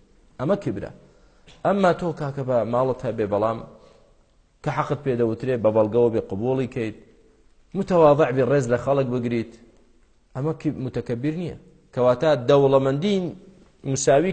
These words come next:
کیبر نییە، بڵێ ئەوەی دەوڵەمەند بێ متەکەبیرە، ئەوەی فەقیریش بێ متەواضعە، نە.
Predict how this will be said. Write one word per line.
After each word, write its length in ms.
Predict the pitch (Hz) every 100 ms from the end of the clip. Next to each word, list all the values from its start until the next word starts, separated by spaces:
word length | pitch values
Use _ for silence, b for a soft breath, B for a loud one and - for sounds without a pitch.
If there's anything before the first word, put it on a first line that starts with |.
| 185
کیبر 220 | 185 202
نییە، 100 | 220 147
بڵێ 140 | 139 120 B B
ئەوەی 240 | 165 214 214
دەوڵەمەند 360 | 208 202 196 175
بێ 60 | 170
متەکەبیرە، 500 | 147 147 151 139 135 131
ئەوەی 140 | 190 190
فەقیریش 340 | 175 180 170 156
بێ 60 | 156
متەواضعە، 520 | 139 131 123 117 113
نە. 80 | 131